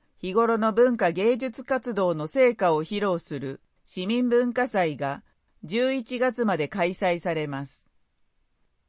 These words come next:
期間中は多くの展示会や発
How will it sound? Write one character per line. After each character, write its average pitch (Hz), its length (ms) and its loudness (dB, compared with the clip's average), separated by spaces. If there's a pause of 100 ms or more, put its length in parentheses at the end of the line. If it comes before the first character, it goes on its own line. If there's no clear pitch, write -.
期 - 120 -20
間 220 260 4
中 214 300 -2
は 196 320 0 (260)
多 262 220 8
く 196 140 -2
の 175 160 0
展 220 260 2
示 220 160 -6
会 180 240 2
や 151 120 2
発 156 200 -4